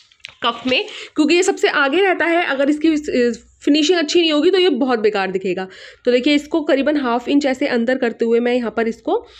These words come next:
पिन अप कर रही हूँ। और गैदर्स का बहुत ज़्यादा ध्यान रखना है आपने, कहीं पर बहुत ज़्यादा और कहीं पर बहुत कम ना हो, ये ध्यान रखना है कि बिल्कुल एक जैसी रहें। तो देखिए इस तरह से हमने इसको पिन अप कर लिया है और अब चलिए हम इस पर ऐसे सिलाई लगा देंगे यहाँ पर। तो देखिए मैं इस तरह से ऐसे इसको रखूँगी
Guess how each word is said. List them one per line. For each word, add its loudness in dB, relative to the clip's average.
पिन 2
अप -2
कर 2
रही 2
हूँ। 2
और 2
गैदर्स 0
का -2
बहुत 0
ज़्यादा 0
ध्यान 0
रखना -4
है -2
आपने, -2
कहीं 0
पर 0
बहुत -2
ज़्यादा 0
और 0
कहीं 0
पर -4
बहुत -6
कम -4
ना -6
हो, -6
ये 0
ध्यान 0
रखना -2
है 0
कि 4
बिल्कुल 0
एक -2
जैसी -2
रहें। -8
तो -2
देखिए 2
इस -4
तरह 0
से -4
हमने 0
इसको -4
पिन 0
अप -2
कर 0
लिया 0
है -4
और -2
अब -4
चलिए 0
हम 2
इस -2
पर -2
ऐसे -4
सिलाई 0
लगा -4
देंगे -8
यहाँ -12
पर। -18
तो 0
देखिए 0
मैं 0
इस -6
तरह -2
से 0
ऐसे -2
इसको -4
रखूँगी -2